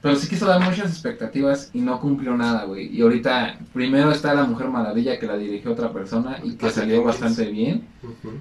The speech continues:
Speaker 1: Este, Shazam también, que no sé quién la dirigió, creo que no fue Zack Snyder, ¿verdad?
Speaker 2: Mm, no, no, no. Zack Snyder nada más ha dirigido Man of Steel, Batman v Superman y Justice League, aquí hubo un pedo. A mí no me gustó Justice League, de hecho creo que todavía prefiero. No, no, sí me gustó. O sea, no me gustó.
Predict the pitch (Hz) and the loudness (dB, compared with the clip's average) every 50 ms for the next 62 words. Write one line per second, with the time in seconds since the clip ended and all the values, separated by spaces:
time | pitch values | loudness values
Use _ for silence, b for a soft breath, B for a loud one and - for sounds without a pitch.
0 | - - - 117 117 113 113 - - - 113 110 107 107 104 104 104 104 - - | -14 -8 -2 2 2 2 2 0 -2 0 0 0 0 0 -2 -2 -4 -4 -6 -6
1 | - - 113 104 - - 113 110 117 151 185 - 156 127 117 117 143 - - 147 | -8 -6 -6 -6 -6 -4 -2 0 2 2 0 0 0 0 2 2 0 0 -2 0
2 | 113 113 113 113 - - 127 127 123 117 104 98 98 - 131 139 139 190 202 202 | 0 2 0 0 -2 -6 -6 -4 -2 -2 -2 -4 -6 -6 -6 -6 -6 -6 -6 -4
3 | 226 170 143 120 113 110 117 135 139 - 156 135 123 117 113 107 107 107 107 107 | -4 -4 -2 -2 -2 -2 -2 -4 -4 -6 -4 -2 -2 -2 -2 -2 -4 -8 -10 -12
4 | 104 101 104 - 117 117 - - 117 170 175 - - 131 127 - - 117 117 117 | -12 -14 -14 -12 -12 -10 -8 -8 -6 -4 -2 -2 -2 -2 -2 -4 -4 -6 -6 -4
5 | 131 127 - - - - 120 117 117 113 - - - - - 143 139 151 156 147 | -4 -4 -4 -4 -6 -8 -8 -6 -6 -6 -8 -12 -8 -2 0 0 0 2 0 0
6 | 147 151 147 139 135 135 131 127 139 131 120 107 110 - 127 120 117 113 117 123 | 0 0 0 0 -2 -2 -4 -4 -4 -4 -4 -4 -4 -4 -4 -4 -4 -4 -4 -6
7 | 123 117 117 - - 147 170 196 233 233 - b b b b b b b b b | -6 -6 -8 -6 -2 0 2 2 0 -2 -6 b b b b b b b b b
8 | _ _ - 135 120 131 135 127 117 113 - 143 147 147 139 151 160 156 151 - | _ _ -4 -2 0 0 0 -2 -4 -4 -4 -4 -4 -4 -2 -2 -2 -2 -2 -4
9 | 147 139 139 151 156 151 - 170 156 - 156 151 147 156 147 143 135 131 135 135 | -6 -2 2 4 4 4 2 0 -4 -2 -2 -2 -2 -2 -4 -4 -4 -4 -4 -4
10 | 135 139 135 135 127 127 131 131 143 151 151 147 139 127 120 127 123 123 117 - | -2 -2 -2 0 0 0 0 0 0 0 2 2 0 -2 -2 -4 -8 -8 -8 -10
11 | 120 117 127 131 131 - 127 123 117 - - 131 127 123 127 - 127 123 120 120 | -10 -6 -4 -4 -2 -2 -4 -6 -6 -6 -6 -6 -6 -4 -4 -4 -2 -2 -2 -2
12 | - - 110 113 - 113 113 110 - - B B B B 208 262 294 294 285 294 | -4 -6 -8 -6 -4 -2 -2 -2 -4 -8 B B B B 4 4 4 4 4 0
13 | 294 - 302 277 - - - - - - - - - - _ - - - 147 165 | 0 0 0 0 0 -2 -4 -4 -8 -10 -10 -18 -20 -20 _ -8 -2 0 4 6
14 | 185 190 165 151 - 156 151 151 - - - | 6 6 4 4 4 4 4 4 4 0 -8